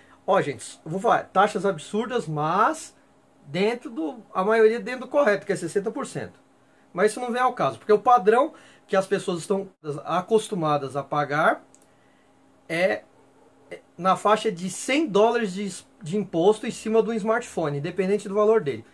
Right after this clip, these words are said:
Isso daí era o padrão que tava sendo aplicado, e ainda tá sendo aplicado pela Receita Federal, tá? Mas o que houve? O que houve foi um erro interno da transportadora. Ela não soube me informar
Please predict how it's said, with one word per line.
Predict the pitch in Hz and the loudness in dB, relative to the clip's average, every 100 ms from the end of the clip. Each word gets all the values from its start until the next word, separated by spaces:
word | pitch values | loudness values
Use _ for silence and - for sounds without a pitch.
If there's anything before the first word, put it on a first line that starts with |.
| _ - | _ -10
Isso | 147 165 | -8 -4
daí | 175 | 0
era | 202 | 2
o | 214 | 2
padrão | 208 185 196 | 2 2 -2
que | |
tava | - 185 185 | 2 2 2
sendo | 185 | -2
aplicado, | 190 214 - 127 113 143 | -2 -4 -2 -2 -2 -2
e | 196 | 0
ainda | 208 262 294 | 0 -2 -6
tá | - 170 | -2 -4
sendo | - 127 | -4 -8
aplicado | 117 117 - 104 - _ _ _ - | -10 -12 -12 -12 -14 _ _ _ -8
pela | 139 | -4
Receita | 143 135 143 135 | -2 -2 -4 -6
Federal, | 127 135 123 - _ - | -6 -6 -6 -12 _ -8
tá? | 139 185 - _ _ _ _ _ _ _ _ - | -6 -6 -8 _ _ _ _ _ _ _ _ -2
Mas | 180 | 0
o | 233 | 0
que | 254 277 | -4 2
houve? | 196 143 | 2 2
O | 185 | -4
que | 185 247 | -8 -2
houve | 240 254 285 | 2 2 0
foi | - 269 | -4 -4
um | 262 220 | 0 4
erro | 220 254 208 254 | 6 4 0 -4
interno | 233 - 202 214 226 233 233 | -8 -2 4 6 4 2 -2
da | 185 190 208 | -2 -2 -2
transportadora. | 208 196 190 185 185 185 143 127 110 - _ _ _ _ - | -2 -4 -4 -6 -4 -4 -4 -8 -8 -12 _ _ _ _ 0
Ela | 190 208 175 | 2 4 2
não | 190 247 | 0 -2
soube | - - 214 214 196 180 | -4 -4 4 6 6 -2
me | 190 | -4
informar | 196 190 170 180 | -4 -6 -2 -2